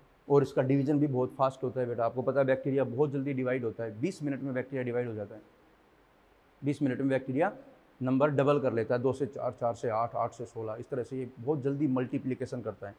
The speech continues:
किसके तुलना में? यूकैरियोटिक कोशिका की तुलना में। ठीक है, तो ये बात होगी किसकी? आपकी प्रोकैरियोटिक कोशिका की। ठीक है, अब प्रोकैरियोटिक कोशिका जो है उसके स्ट्रक्चर आपने एक्सप्लेन, अ, समझी है। अब इसके बाद में अपन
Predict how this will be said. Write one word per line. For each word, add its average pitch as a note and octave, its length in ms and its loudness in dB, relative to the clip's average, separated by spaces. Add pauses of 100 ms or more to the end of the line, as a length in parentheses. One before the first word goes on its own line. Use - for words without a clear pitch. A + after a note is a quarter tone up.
(360)
किसके D3+ 240 -2
तुलना D3 260 0
में? A3+ 160 0 (280)
यूकैरियोटिक B2 420 -2
कोशिका A2+ 340 -6
की E3 100 -4 (360)
तुलना B2+ 220 2
में। G#2+ 120 -8 (400)
ठीक F3 140 0
है, G3+ 120 6
तो - 360 -8
ये C#3+ 140 0
बात C#3 240 0
होगी B2+ 200 -2
किसकी? D3 280 -4
आपकी C#3+ 300 0 (1040)
प्रोकैरियोटिक B2 640 2 (260)
कोशिका B2 340 0
की। - 160 -18 (560)
ठीक C3+ 120 -4
है, A#3 120 2 (400)
अब B2+ 60 -6
प्रोकैरियोटिक D3+ 500 4
कोशिका C#3+ 340 2
जो B2+ 140 2
है F#3+ 160 0 (520)
उसके C#3+ 360 2 (360)
स्ट्रक्चर C#3 500 0 (140)
आपने B2+ 280 2
एक्सप्लेन, C3 360 -2 (120)
अ, B2 140 -4
समझी F3 360 0
है। F3+ 140 6 (280)
अब C3+ 100 2
इसके C3+ 220 -2
बाद A#2+ 220 2
में A#2 120 -6
अपन F#3 220 -4